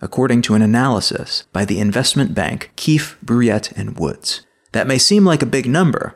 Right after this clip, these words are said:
but the money has come from shareholders, not individual bankers. Settlements were levied on corporations, not specific employees,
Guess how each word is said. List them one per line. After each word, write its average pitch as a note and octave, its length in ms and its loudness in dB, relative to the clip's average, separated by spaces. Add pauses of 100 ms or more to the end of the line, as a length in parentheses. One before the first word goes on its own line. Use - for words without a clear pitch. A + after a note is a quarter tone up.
but G2+ 120 -4
the A#2 60 0
money D#3 260 4
has D3+ 160 4
come B2+ 200 0
from G#2 320 -4
shareholders, - 1000 -2 (320)
not A2+ 300 -2
individual B2+ 460 0
bankers. - 760 -4
Settlements C3+ 640 2
were A2+ 100 2
levied C3+ 600 2
on G2 180 -4
corporations, - 920 -2 (120)
not A2 240 0
specific - 440 -2
employees, - 720 -2